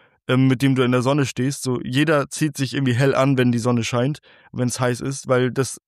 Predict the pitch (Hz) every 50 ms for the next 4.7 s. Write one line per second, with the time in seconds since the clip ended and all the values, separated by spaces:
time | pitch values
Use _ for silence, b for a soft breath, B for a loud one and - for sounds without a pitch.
0 | _ - 131 131 127 110 - - 143 139 131 - - 135 131 131 117 120 135 135
1 | 131 120 131 123 135 147 - - - - - 127 123 120 117 131 131 127 135 -
2 | - 139 131 139 - - 131 107 107 117 110 104 120 135 143 - B B B B
3 | 120 120 123 127 120 120 113 131 147 - - 131 139 B B B B B B B
4 | B B B B _ _ - 160 139 127 123 117 110 110